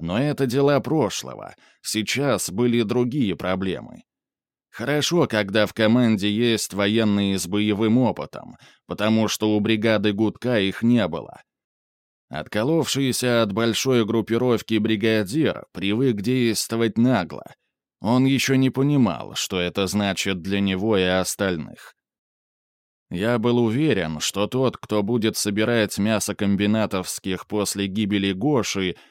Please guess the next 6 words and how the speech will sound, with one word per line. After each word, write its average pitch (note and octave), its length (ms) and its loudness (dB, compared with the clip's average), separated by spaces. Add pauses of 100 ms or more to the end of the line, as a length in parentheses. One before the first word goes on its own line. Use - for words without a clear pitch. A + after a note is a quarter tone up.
(140)
просто B2+ 440 -4
грохнет A2+ 540 0
мятежника G#2+ 800 -2
в F2 80 -6
ближайшие G2 800 0
дни. F2+ 380 -8